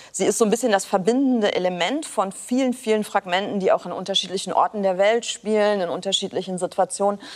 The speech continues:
Also es ist jetzt nicht irgendwie komplett, ähm, auseinanderfallend, aber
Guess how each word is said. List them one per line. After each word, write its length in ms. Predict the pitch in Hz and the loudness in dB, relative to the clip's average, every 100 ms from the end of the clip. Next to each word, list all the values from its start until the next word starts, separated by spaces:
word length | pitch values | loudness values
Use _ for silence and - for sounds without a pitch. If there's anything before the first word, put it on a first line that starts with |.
| - - - - | -18 -18 -20 0
Also 300 | 175 170 185 | 0 4 2
es 140 | 190 208 | 2 0
ist 100 | 220 | 0
jetzt 180 | 202 | 2
nicht 180 | 233 240 | 0 2
irgendwie 280 | - 202 196 | 2 2 0
komplett, 680 | - 226 240 220 202 - - | 0 -2 0 2 0 -2 0
ähm, 460 | 170 185 180 180 175 - 180 196 180 220 311 | 4 4 2 -2 -4 0 2 2 4 2 4
auseinanderfallend, 880 | 175 - - 151 170 240 294 285 - | 2 0 -6 0 2 4 2 -2 0
aber 420 | 175 180 185 | 2 4 2